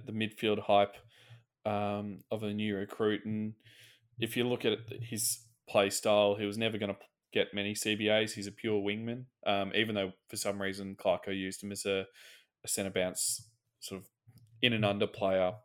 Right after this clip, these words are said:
in the preseason, which is, I think, what attracted everyone to him. Um, but yeah, not a, not one score in the hundreds. He's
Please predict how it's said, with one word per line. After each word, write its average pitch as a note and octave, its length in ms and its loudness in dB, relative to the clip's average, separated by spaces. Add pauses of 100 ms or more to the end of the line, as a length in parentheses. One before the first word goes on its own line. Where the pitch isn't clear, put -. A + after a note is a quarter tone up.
(440)
in A2 160 0
the G2 60 -6
preseason, G#2+ 540 0
which F#2 240 -6
is, G2 120 -8
I - 60 -2
think, F#2+ 180 -8
what G2 140 0
attracted F#2 420 -4
everyone F#2 420 -2
to - 120 -8
him. F2+ 220 -6 (560)
Um, F#2+ 480 2 (340)
but B2+ 120 -2
yeah, A#2 160 6 (200)
not B2+ 200 6
a, B2+ 100 4 (180)
not C3+ 160 2
one A#2+ 200 4
score A2+ 380 6 (120)
in A#2+ 140 -2
the G#2 340 2
hundreds. C3+ 480 0
He's G#2+ 300 -6